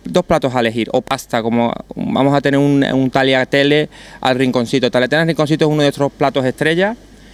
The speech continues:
y consiste en un, eh, tagliatelle que está bien hecho con una salsita de, de crema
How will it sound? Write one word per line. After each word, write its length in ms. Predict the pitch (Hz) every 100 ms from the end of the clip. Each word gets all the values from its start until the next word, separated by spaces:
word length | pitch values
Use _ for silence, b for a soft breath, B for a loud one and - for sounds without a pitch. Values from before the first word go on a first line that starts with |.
| B B B B
y 160 | 160
consiste 460 | 156 160 - 180 196
en 80 | 180
un, 340 | 175 175 170
eh, 120 | 165 156
tagliatelle 760 | 160 160 151 175 180 185 196
que 100 | 165
está 1040 | 156 165 151 147 143 135 131 123 80 67 -
bien 300 | 135 139 147
hecho 200 | 143 147
con 80 | 139
una 140 | 135
salsita 600 | 127 135 117 135 120 123
de, 400 | 120 120 120 117
de 140 | 117 123
crema 640 | 139 156 170 170 170 175